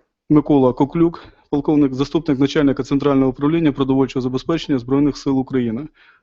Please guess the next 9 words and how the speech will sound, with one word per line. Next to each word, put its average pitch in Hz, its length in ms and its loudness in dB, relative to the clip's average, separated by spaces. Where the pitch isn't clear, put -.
Це 131 360 0
Юрій 131 300 2
Гусляков, 156 480 -2
заступник 147 440 -2
начальника 139 460 2
Центрального 139 480 2
управління 135 400 2
речового 131 380 0
забезпечення 151 680 -2